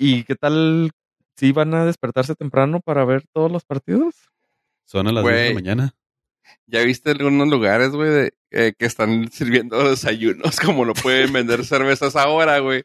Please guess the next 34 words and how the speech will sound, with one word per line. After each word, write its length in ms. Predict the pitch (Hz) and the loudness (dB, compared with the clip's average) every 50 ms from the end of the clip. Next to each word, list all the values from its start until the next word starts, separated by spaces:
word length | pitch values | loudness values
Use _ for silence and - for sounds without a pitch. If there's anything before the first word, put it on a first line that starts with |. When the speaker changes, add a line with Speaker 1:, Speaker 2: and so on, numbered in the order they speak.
| _ - 220 - - - - - - - - - _ _ | _ -10 -8 -8 -8 -6 -8 -8 -8 -8 -10 -12 _ _
Speaker 3:
Ah, 300 | - - 104 101 98 92 90 | -2 0 2 2 2 2 2
me 40 | 85 | 2
Speaker 2:
¿Mimosas? 320 | 87 101 101 101 - 101 - - | 0 0 0 -2 -2 -2 -2 0
Speaker 3:
tocó 140 | 110 110 | 2 2
ver 160 | 113 117 117 117 | 2 2 2 0
alguna, 500 | 120 113 120 117 117 113 113 117 110 - | 0 -2 -2 0 0 2 2 2 0 -2
ajá, 300 | - 127 147 143 143 143 139 | -4 -2 0 0 2 2 2
vi, 120 | 135 135 | 0 -2
vi 300 | 113 127 107 101 120 123 | -2 -4 -6 -2 0 2
en 60 | 120 | 2
algunos 240 | 123 127 135 135 135 | 2 2 0 0 0
lugares 300 | 131 127 120 113 113 117 | 2 2 2 4 4 2
así 140 | 110 - 117 | 2 0 0
de 100 | 110 110 | -2 -2
que 240 | - - 107 95 - _ - - - - - - _ _ | -2 -2 -4 -4 -4 _ -6 -6 -4 -4 -6 -8 _ _
jugo 300 | - 139 147 175 185 190 | -4 -2 0 2 2 2
de 80 | 190 | 0
manzana, 440 | 185 151 123 123 - 170 175 190 196 | 0 0 -2 -2 -2 -2 0 0 -2
quién 160 | 180 175 170 - | -2 -4 -6 -4
sabe 260 | - 175 160 160 156 - | -2 0 0 0 0 0
qué, 60 | 131 | 0
y 40 | 123 | 0
a 80 | 113 - | 0 0
partir 320 | - 113 - - - 269 | -2 -6 -6 -6 -2 0
de 100 | 311 339 | 2 2
las 160 | 320 262 214 | 4 2 2
diez 360 | 254 269 208 131 104 101 - | 2 0 0 0 -2 -4 -6
tendríamos. 1000 | - 156 135 135 175 214 202 165 139 135 120 98 98 98 - - - - - - - | -8 -8 -4 0 2 2 2 2 0 -2 -4 -6 -4 -4 -2 0 0 0 -2 -4 -8
Y 60 | 123 - _ | -14 -12 _
tú, 160 | 123 120 127 | -8 -4 0
güey, 240 | 131 135 131 135 139 | 2 2 2 2 0
no 200 | 143 151 156 160 | 0 -2 -2 -2
mames. 420 | 175 170 120 165 170 - 208 190 - - 208 - 180 | 0 0 0 0 0 -2 -4 -6 -4 -4 -6 -4 -2
Speaker 2:
Mimosas. 960 | 151 98 98 95 90 85 82 85 95 98 95 - - 82 76 - - - _ | 0 0 2 0 0 0 0 2 2 2 2 0 -2 -2 -4 -4 -6 -10 _